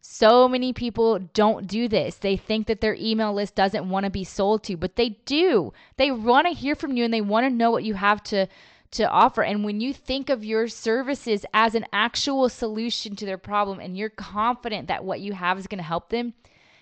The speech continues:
you're not gonna feel bad about emailing them about that because they want that. So simply just every now and then tell them, "Hey, I'm doing this. I'm launching this. This is a service that I have. Can I help you?" And invite them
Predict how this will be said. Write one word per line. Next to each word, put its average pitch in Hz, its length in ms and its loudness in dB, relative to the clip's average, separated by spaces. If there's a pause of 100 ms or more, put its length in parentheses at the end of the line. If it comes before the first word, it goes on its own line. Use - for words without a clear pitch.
you're 233 160 -2
not 233 300 0
gonna 240 160 -2
feel 226 200 -2
bad 190 340 2
about 208 280 0
emailing 208 480 -2
them 156 140 -4
about 143 340 -6
that - 180 -6 (200)
because 294 340 -2
they 339 120 6
want 320 460 -2
that. 220 240 -2 (300)
So - 160 -6 (100)
simply 320 460 -6
just 285 260 -10 (180)
every 254 260 6
now 247 220 2
and 233 80 0
then 170 200 -4
tell 240 260 2
them, 196 160 -2
"Hey, 196 420 0 (160)
I'm 233 320 2
doing 226 300 -2
this. 214 280 -2
I'm 233 240 2
launching 226 380 0
this. 196 260 -4
This 196 240 -2
is 240 240 -4
a 226 80 -6
service 220 340 0
that 214 100 -2
I 202 80 0
have. 185 320 0
Can 214 200 -4
I 214 120 0
help 190 180 -2
you?" 170 80 -6
And 143 100 -6
invite 180 640 -2
them 160 320 -6